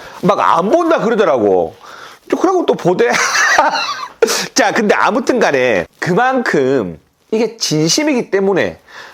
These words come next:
아, 여러분들이 너무 허탈한 거야. 그래서 사실은 이게 작은 일이 아닌 거라. 그리고 이거를 그렇게 진작에 봐주신 분들, 저는 너무 고맙다.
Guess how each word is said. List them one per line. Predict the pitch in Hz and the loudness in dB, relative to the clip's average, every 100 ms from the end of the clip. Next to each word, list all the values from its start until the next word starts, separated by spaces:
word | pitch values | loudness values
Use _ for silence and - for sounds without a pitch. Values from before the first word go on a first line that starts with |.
| - | -2
아, | 120 123 | 0 2
여러분들이 | 165 247 254 196 147 | 2 2 0 0 2
너무 | 135 | 2
허탈한 | 123 - 294 - 381 370 | 0 0 -2 0 0 2
거야. | 190 113 87 - | 2 2 0 0
그래서 | 285 269 | 0 0
사실은 | 226 226 262 262 | 0 0 2 0
이게 | 208 196 | 0 0
작은 | - 180 170 311 | 0 0 0 0
일이 | 339 320 | 0 0
아닌 | - 120 165 | -2 -2 0
거라. | 180 139 92 90 98 95 82 78 - - - - | 2 2 2 4 2 2 0 -2 -10 -20 -12 -2
그리고 | 294 277 | 0 0
이거를 | 247 294 285 254 262 | 2 2 2 2 0
그렇게 | 262 302 277 | 0 0 -2
진작에 | - 185 208 302 294 | 0 0 2 0 0
봐주신 | - 143 180 185 190 | 0 0 2 0 0
분들, | 151 113 | 0 0
저는 | 180 147 | 0 2
너무 | 160 | 0
고맙다. | 131 127 147 151 123 | 0 0 0 0 -6